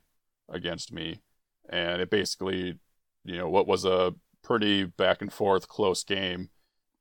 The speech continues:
ended up kind of being a blowout for me, um, because of this misplay that he made. And, but, you know,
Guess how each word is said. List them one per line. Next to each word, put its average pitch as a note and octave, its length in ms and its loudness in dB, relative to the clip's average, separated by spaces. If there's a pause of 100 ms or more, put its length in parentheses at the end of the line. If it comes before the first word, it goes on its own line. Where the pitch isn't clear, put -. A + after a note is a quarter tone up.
(120)
ended F2+ 180 -2
up E2+ 140 0
kind G2 160 -2
of F#2 100 -2
being F#2 200 -2
a F2 60 -2
blowout F2 560 6 (180)
for - 180 -10
me, F2+ 500 -4 (460)
um, E2 300 -4
because F2 220 -6
of - 60 -10
this D#2+ 140 -10
misplay F#2 380 -6
that E2+ 160 -2
he E2+ 160 -10
made. E2 380 -6 (460)
And, E2+ 520 -4 (100)
but, F2 300 2 (480)
you - 140 -8
know, D#2+ 260 -4